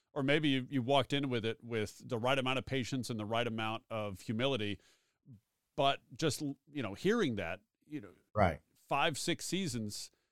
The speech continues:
Speaker 1: how frustrating was that? You're like, "God, I just can't,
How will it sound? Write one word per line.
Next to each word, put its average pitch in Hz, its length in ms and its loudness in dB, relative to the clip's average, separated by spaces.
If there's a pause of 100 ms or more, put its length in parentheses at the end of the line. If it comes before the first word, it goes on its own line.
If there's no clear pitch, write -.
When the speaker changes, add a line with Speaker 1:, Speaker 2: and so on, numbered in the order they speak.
(420)
Speaker 1:
how 170 200 2
frustrating 139 840 0
was 139 460 2
that? 104 240 -2
You're 123 120 -6
like, 131 160 -10
"God, 185 300 -8
I 76 60 -10
just 147 300 -6
can't, 151 420 -2